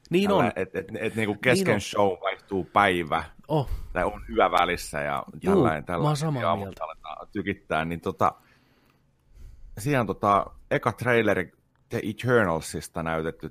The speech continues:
Speaker 2: tota, Brasilian Comic Con Experiencessä.
Speaker 1: Joo. Niin on.
Speaker 2: Taas. Brasilia on hirveä markkina-alue, kun siellä, siellä näyt-, Venomia, tiedätkö, voidellaan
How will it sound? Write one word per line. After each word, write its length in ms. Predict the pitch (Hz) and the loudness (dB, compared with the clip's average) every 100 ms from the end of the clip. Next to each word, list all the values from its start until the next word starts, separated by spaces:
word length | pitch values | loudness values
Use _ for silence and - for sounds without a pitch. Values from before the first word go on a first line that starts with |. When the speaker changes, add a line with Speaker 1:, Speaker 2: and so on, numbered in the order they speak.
| - | -12
Speaker 2:
tota, 420 | 76 - 78 71 - - _ _ _ _ - 71 | -14 -8 -6 -6 -8 -20 _ _ _ _ -16 -8
Brasilian 560 | - 120 104 85 78 76 | 0 2 2 -2 -2 -2
Comic 320 | 92 87 80 | -4 -4 -4
Con 300 | - 80 73 | -6 -8 -6
Experiencessä. 880 | 78 - 90 82 71 64 76 - - - - - - _ _ | -8 -6 -4 -4 -4 -6 -10 -14 -18 -20 -20 -20 -20 _ _
Speaker 1:
Joo. 540 | 147 165 113 90 - - - - - _ _ _ _ _ _ _ _ _ _ | -2 0 0 -4 -8 -16 -20 -20 -20 _ _ _ _ _ _ _ _ _ _
Niin 240 | 143 156 | -4 -2
on. 260 | 151 120 104 | -2 -4 -4
Speaker 2:
Taas. 540 | - 151 90 71 - - - - | 2 4 4 2 -8 -16 -20 -6
Brasilia 540 | - 170 165 127 110 | 0 2 2 0 0
on 60 | 110 | 2
hirveä 440 | 185 180 117 92 | 0 0 2 2
markkina-alue, 720 | 95 98 - - 82 80 80 80 | 4 2 2 -4 -4 0 0 -2
kun 140 | 87 | -6
siellä, 260 | - 113 - - - - - - | 0 0 0 -6 -20 -20 -20 -4
siellä 220 | 139 120 | 0 4
näyt-, 200 | 107 104 | 2 2
Venomia, 520 | 127 139 123 120 113 | 2 4 4 2 0
tiedätkö, 420 | 107 110 - 113 104 | 0 -2 -2 -4 0
voidellaan 760 | 110 104 101 101 98 95 87 | 2 2 2 2 2 0 -4